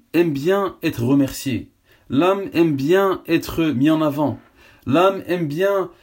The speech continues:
euh, recevoir en, en, en retour.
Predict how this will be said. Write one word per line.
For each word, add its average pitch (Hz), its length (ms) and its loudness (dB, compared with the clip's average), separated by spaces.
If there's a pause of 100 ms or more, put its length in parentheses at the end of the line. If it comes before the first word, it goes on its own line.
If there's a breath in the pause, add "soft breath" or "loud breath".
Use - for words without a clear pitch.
(200 soft breath)
euh, 143 420 2
recevoir 165 800 0
en, 147 160 -2
en, 147 320 -4
en 147 80 2
retour. 147 440 -4